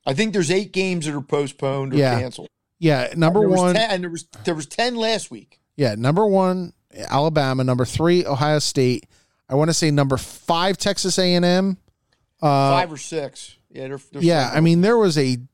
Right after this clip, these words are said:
Speaker 2: decent, decent number of games that were, were canceled.
Speaker 1: Yeah,
Speaker 2: Uh,
Speaker 1: Texas A and M is the team among the good teams.
Speaker 2: Georgia, Missouri, Auburn,
Speaker 1: Yeah.
Speaker 2: Mississippi State,
Speaker 1: Right.
Speaker 2: um,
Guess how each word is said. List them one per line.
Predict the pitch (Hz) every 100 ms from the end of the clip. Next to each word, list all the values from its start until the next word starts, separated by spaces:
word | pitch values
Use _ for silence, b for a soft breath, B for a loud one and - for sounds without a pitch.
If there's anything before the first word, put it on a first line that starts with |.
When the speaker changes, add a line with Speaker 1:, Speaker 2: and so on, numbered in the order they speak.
| _ _
Speaker 2:
decent, | - 202 185 - 101 -
decent | 175 170 151 117
number | 123 123 113
of | 104
games | 110 110 107 104
that | 101
were, | 92 95 85
were | - 82 - 110
canceled. | - 117 110 73 73 - _ _ _ _ _ -
Speaker 1:
Yeah, | 120 120
Speaker 2:
Uh, | 165
Speaker 1:
Texas | 294 - -
A | 254 226
and |
M | 220 214
is | 190 147
the |
team | 143 - 175 170 160 151
among | 139 151 160 170
the | 135
good | 107 160 -
teams. | 180 170 165 156 _ _ _
Speaker 2:
Georgia, | 160 185 190 180
Missouri, | 175 151 139 156 196 202 214 214 - _ _ -
Auburn, | 151 156 156 147
Speaker 1:
Yeah. | 127
Speaker 2:
Mississippi | 139 143 - 143 135
State, | 123 - 180 196 226 - _ _ _ _ _ -
Speaker 1:
Right. | 131 127 127 123 120
Speaker 2:
um, | 123